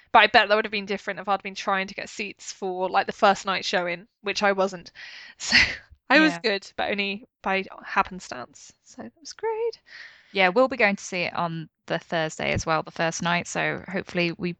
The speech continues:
Speaker 2: will both have seen it in time to do our Friday podcast.
Speaker 1: Yes, no, we should definitely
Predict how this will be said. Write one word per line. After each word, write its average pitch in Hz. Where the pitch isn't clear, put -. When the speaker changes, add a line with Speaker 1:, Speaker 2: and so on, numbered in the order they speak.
Speaker 2:
will 180
both 202
have 196
seen 180
it 165
in 180
time 165
to -
do 170
our 160
Friday 165
podcast. -
Speaker 1:
Yes, -
no, 202
we 202
should 202
definitely 190